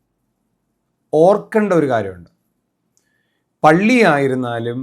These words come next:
കല്ലറയായിരുന്നാലും ഒക്കെ ഗവൺമെന്റ് അധികാരത്തിൻ്റെ കീഴിലാണ് ഒന്നാമതായി. രണ്ടാമതായി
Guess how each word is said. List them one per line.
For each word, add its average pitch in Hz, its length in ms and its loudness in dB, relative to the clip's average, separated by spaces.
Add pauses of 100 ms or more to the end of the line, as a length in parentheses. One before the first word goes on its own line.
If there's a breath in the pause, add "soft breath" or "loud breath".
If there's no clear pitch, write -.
(480)
കല്ലറയായിരുന്നാലും 117 1200 -2 (220)
ഒക്കെ 131 500 -6 (520)
ഗവൺമെന്റ് 175 800 -6
അധികാരത്തിൻ്റെ 139 960 -6
കീഴിലാണ് 127 460 -4 (140)
ഒന്നാമതായി. 123 680 -4 (1200)
രണ്ടാമതായി 185 1000 2